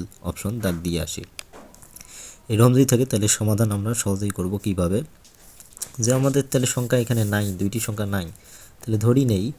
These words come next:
আমরা ধরি একটি সংখ্যা, তাহলে ধরলাম এ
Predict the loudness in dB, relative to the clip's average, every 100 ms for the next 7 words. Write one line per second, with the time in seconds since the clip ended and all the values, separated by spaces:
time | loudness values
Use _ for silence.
0 | -12 -12 -10 -8 -4 -2 -2 -6 -14 -20
1 | -20 -14 -14 -6 -4 -2 0 2 2 2
2 | 2 2 2 2 0 -2 -6 -10 -12 -16
3 | 2 4